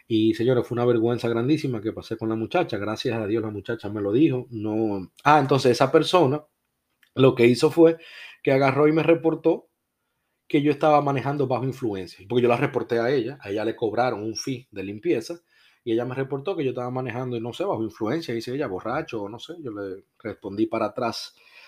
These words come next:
a Lyft, que era para la plataforma que estaba trabajando en ese momento,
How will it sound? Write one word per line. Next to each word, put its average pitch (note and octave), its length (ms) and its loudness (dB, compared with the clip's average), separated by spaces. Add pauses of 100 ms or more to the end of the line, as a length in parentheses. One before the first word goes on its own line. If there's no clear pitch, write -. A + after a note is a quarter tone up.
(160)
a F#2+ 560 -4
Lyft, G3+ 340 -4 (1600)
que - 120 -4
era A2 120 2
para A2 140 2
la G#2 80 2
plataforma G#2+ 420 -4
que G2+ 80 -4
estaba G#2 140 -4
trabajando G#2+ 360 -4
en G#2+ 60 -6
ese C3 120 -4
momento, E3+ 440 -2